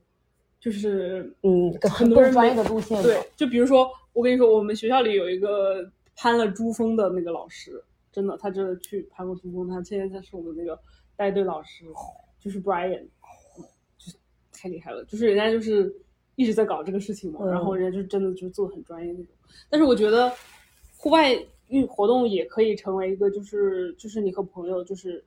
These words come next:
Speaker 1: simply 就是 hang out 一种方式。
Speaker 2: 嗯。
Speaker 1: 对，就是我就深刻体会到了这个，是因为就是我跟你去了一次那个漂流嘛，然后还跟郭一诺一起去了一次 trail，呃，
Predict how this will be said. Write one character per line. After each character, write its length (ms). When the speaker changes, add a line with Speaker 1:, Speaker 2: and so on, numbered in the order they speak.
Speaker 1:
simply 560
就 80
是 300
hang 240
out 220
一 160
种 220
方 280
式。 220
Speaker 2:
嗯。 600
Speaker 1:
对， 260
就 100
是 60
我 160
就 320
深 240
刻 200
体 180
会 100
到 160
了 140
这 120
个， 80
是 160
因 100
为 160
就 100
是 200
我 180
跟 180
你 340
去 200
了 160
一 240
次 340
那 180
个 180
漂 200
流 260
嘛， 180
然 100
后 80
还 140
跟 160
郭 100
一 60
诺 220
一 80
起 160
去 200
了 140
一 140
次 180
trail， 500
呃， 200